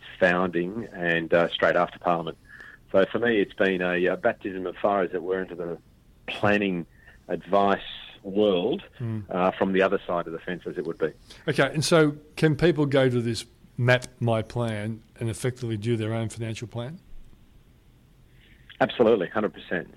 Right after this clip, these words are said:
Speaker 1: So, um, what, what we've done at Map My Plan is create a platform for people to be able to self-direct, do their own financial plan. It's a fully compliant plan. We've got our own license.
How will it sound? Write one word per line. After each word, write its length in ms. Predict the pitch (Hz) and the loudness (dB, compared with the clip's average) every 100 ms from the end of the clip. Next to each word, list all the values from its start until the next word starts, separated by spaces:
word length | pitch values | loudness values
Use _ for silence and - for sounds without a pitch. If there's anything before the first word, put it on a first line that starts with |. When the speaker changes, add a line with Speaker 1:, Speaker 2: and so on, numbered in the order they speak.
| - | -2
Speaker 1:
So, 320 | 98 92 92 | 4 4 6
um, 220 | 92 90 - - - - - - | 4 2 -4 -20 -20 -20 -20 -4
what, 220 | - 113 - - | 2 2 2 -2
what 180 | 123 127 | 0 4
we've 160 | 147 139 | 2 2
done 140 | 117 | -2
at 60 | 101 | -2
Map 160 | 98 | -6
My 120 | 90 87 | -6 -8
Plan 480 | - 95 92 92 | -8 -6 -4 -4
is 140 | 92 85 - | -6 -10 -14
create 240 | - 113 101 | -2 0 0
a 20 | |
platform 720 | - 92 - - 90 87 85 - - | -4 -8 -8 -6 -4 -4 -6 -12 -2
for 220 | 95 87 | 0 0
people 400 | - 87 85 90 | 0 0 0 -2
to 120 | - | -4
be 160 | 82 85 | 0 2
able 380 | 82 85 85 82 - | 2 2 -2 -6 -4
to 320 | 87 85 82 82 - - - - - | 0 2 2 -2 -14 -20 -20 -20 0
self-direct, 580 | 120 - 90 82 80 - - | 2 2 0 2 2 0 -20
do 220 | - 101 90 | 0 0 4
their 200 | 85 85 | 2 2
own 440 | 87 87 87 80 - - | 0 0 -4 -8 -16 -4
financial 440 | 90 87 85 - | -2 0 -2 -2
plan. 440 | 87 - 85 82 80 | -6 -2 0 0 -2
It's 120 | 78 | -12
a 100 | - | -6
fully 160 | 104 87 | -2 0
compliant 520 | 87 85 90 90 - | -2 -2 2 2 0
plan. 300 | - 85 82 | -2 0 0
We've 120 | 80 | -2
got 160 | - 82 | -2 0
our 180 | 80 82 | 2 0
own 360 | 82 82 85 - - - - - | 0 0 -2 -6 -20 -20 -20 2
license. 560 | 87 95 90 - 92 | 4 4 2 -4 -12